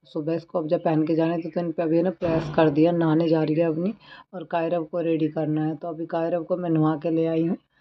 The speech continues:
इसको ready कर देती हूँ। थोड़ा सा है ना, सुबह सुबह बच्चा जैसे सोता रहता है, सोते को उठा देते हैं, तो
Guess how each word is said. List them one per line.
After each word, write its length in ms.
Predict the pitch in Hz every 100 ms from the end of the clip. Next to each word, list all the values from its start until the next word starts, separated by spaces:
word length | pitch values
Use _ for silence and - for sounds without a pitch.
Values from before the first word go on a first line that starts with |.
| _ _
इसको 220 | - 196
ready 300 | 170 165 156
कर 200 | 151 156
देती 300 | 147 156 160
हूँ। 120 | 160
थोड़ा 240 | 156 165 170
सा 140 | 156
है 80 | 190
ना, 160 | 202 208 320 - _ _
सुबह 220 | 196 170
सुबह 220 | 180 185
बच्चा 280 | 170 165 170
जैसे 240 | 165 151
सोता 340 | 170 - 156 165
रहता 260 | 160 156
है, 60 | 165
सोते 360 | - 165 180
को 120 | 170 170
उठा 200 | 147 165
देते 220 | 165 170
हैं, 100 | 180
तो 120 | 185